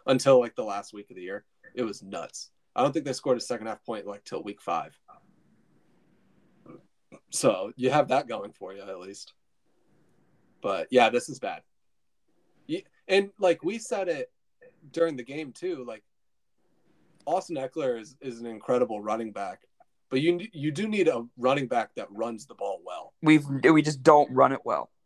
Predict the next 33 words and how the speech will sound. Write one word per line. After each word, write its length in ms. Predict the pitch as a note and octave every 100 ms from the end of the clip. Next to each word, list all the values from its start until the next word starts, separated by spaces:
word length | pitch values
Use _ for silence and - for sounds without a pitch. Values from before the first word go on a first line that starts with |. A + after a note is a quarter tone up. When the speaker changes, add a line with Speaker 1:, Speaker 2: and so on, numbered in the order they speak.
| _ -
Speaker 1:
No, 180 | C3 A2
you 180 | A2
need 240 | D3 D3+ C#3+
one 100 | B2
Speaker 2:
We 60 | F3+
Speaker 1:
of 20 |
Speaker 2:
don't, 60 | G3
Speaker 1:
those. 60 |
Speaker 2:
well, 100 | F3
we 100 | F3+
don't 180 | G#3 G#3+
call 580 | - F#3 F#3+ G#3 F#3 D#3 _ _ _ _ _ D#3
good 260 | - F#3+ E3
running 240 | D3+ F#3+ G3+
plays. 300 | C3 F#2+ -
Every 220 | D#3 G3
single 460 | G3 A3 G#3 F#3+ D3+
running 300 | C#3 F3 F#3+
play 260 | - B2+
is 140 | B2+ B2+
the 100 | B2+
same. 360 | - E3+ F#3 - _ _ _ _
Speaker 1:
Yeah, 220 | - C3 C3+
maybe 240 | D#3 E3+
get 160 | A3 A#3+
an 100 | F#3+
offensive 360 | C#3 C3 D3 B2+
coordinator 400 | A#2 A#2 A#2+ G#2+
that's, 240 | G2+ G2+
like, 180 | G#2+ G2
a 100 | -
run 260 | F#2+ F#2+ G2+
guy. 320 | G2 F2 D2+